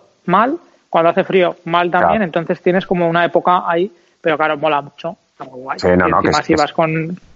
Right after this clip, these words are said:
Speaker 1: con la moto que acompaña y el casco
Speaker 2: Hombre,
Speaker 1: y tal,
Speaker 2: sí,
Speaker 1: la
Speaker 2: por
Speaker 1: equipación,
Speaker 2: supuesto.
Speaker 1: pues,
Speaker 2: Por
Speaker 1: pues está
Speaker 2: supuesto.
Speaker 1: muy guay.
Speaker 2: Bueno, pues lo de la
Speaker 1: Que
Speaker 2: bolseta de yo, el tema de, eh,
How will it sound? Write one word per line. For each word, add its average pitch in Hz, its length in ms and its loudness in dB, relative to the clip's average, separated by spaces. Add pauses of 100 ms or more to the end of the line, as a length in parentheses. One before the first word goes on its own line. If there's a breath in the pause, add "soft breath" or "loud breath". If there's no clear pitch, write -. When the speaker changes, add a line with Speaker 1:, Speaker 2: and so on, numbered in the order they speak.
Speaker 1:
con 180 180 0
la 165 100 2
moto 175 360 2
que 170 300 2
acompaña 165 680 -2
y 151 80 -6
el 147 120 -6
casco - 340 -4
Speaker 2:
Hombre, 165 200 0
Speaker 1:
y - 20 0
tal, 165 100 0
Speaker 2:
sí, 165 80 -4
Speaker 1:
la 78 60 2
Speaker 2:
por - 20 4
Speaker 1:
equipación, - 480 -4
Speaker 2:
supuesto. 80 300 -2 (260)
Speaker 1:
pues, - 200 -6
Speaker 2:
Por - 80 -20 (260)
Speaker 1:
pues - 160 0
está 80 80 0
Speaker 2:
supuesto. 85 280 -2
Speaker 1:
muy 131 80 -2
guay. 139 240 -2 (560)
Speaker 2:
Bueno, 117 280 0
pues 110 180 0 (120)
lo 117 200 4
de 113 120 4
la 113 100 4
Speaker 1:
Que 110 120 6
Speaker 2:
bolseta 165 340 0 (500)
de 123 120 4 (360)
yo, 139 520 4
el 117 240 2
tema 135 240 2
de, 135 240 4
eh, - 300 -10